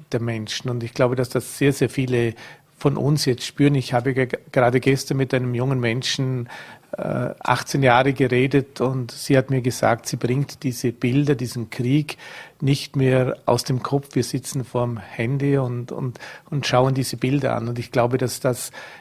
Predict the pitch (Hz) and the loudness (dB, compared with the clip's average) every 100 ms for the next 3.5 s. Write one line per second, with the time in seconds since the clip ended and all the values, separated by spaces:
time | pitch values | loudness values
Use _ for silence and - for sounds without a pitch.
0 | - - 139 127 - 127 135 131 123 - | -14 -8 -4 -2 2 2 2 -4 -4 -2
1 | 123 156 - 135 117 - 127 - 139 127 | 2 2 2 0 0 -2 -2 -2 -4 -2
2 | 117 117 113 - 143 - 139 - 143 139 | 0 4 2 2 -2 0 0 2 2 2
3 | 131 131 127 - | 2 2 2 0